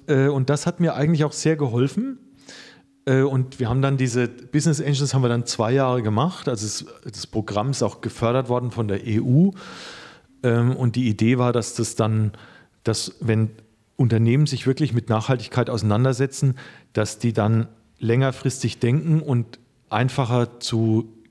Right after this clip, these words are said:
Krediten und sowas kommen, weil sie, ihr Geschäftsmodell einfach reifer durchdacht ist.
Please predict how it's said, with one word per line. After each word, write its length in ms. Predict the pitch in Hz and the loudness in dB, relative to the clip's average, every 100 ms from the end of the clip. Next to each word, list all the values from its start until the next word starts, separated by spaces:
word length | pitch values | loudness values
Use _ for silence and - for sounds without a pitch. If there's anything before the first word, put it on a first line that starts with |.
| - | -4
Krediten 460 | 120 - 135 123 | -4 -2 -2 -2
und 120 | 98 90 | -2 -4
sowas 320 | 92 87 - | -6 -6 -6
kommen, 360 | - 104 147 | 0 4 4
weil 180 | 127 107 104 | 4 2 -2
sie, 100 | - | -4
ihr 120 | - 113 | 0 0
Geschäftsmodell 600 | 110 131 - 131 120 117 | 0 -2 -2 2 2 2
einfach 420 | 113 120 110 127 | -2 -4 -6 -4
reifer 260 | 98 107 127 | -2 0 0
durchdacht 520 | 107 101 - 113 - | 0 -2 -2 -4 -2
ist. 240 | 196 - | -2 -4